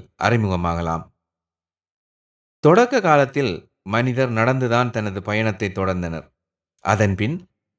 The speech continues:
தனது பயணத்திற்கு மிருகங்களை பாவித்தனர். குதிரைகளை பயன்படுத்தி வேகமாக செல்ல முடியும் என்பதை அனுபவம் மூலம்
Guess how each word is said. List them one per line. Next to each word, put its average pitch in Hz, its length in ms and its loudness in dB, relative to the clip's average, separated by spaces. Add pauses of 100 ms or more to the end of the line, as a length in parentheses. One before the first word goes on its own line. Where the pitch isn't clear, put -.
(100)
தனது 123 300 4
பயணத்திற்கு 131 680 0 (280)
மிருகங்களை 135 600 2
பாவித்தனர். 92 640 -2 (1120)
குதிரைகளை 117 520 4
பயன்படுத்தி 98 640 -2 (160)
வேகமாக 110 540 2
செல்ல 107 280 -4
முடியும் 98 340 -4
என்பதை 95 380 -4 (340)
அனுபவம் 135 580 2
மூலம் 107 360 0